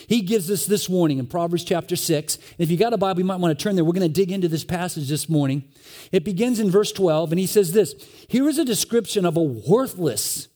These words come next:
and wicked people. They are constant liars,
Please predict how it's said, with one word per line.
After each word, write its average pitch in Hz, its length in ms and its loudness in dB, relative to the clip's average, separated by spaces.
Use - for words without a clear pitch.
and 160 180 0
wicked 220 380 -2
people. 175 540 -2
They 220 160 4
are 214 140 0
constant 233 840 -2
liars, 143 680 -2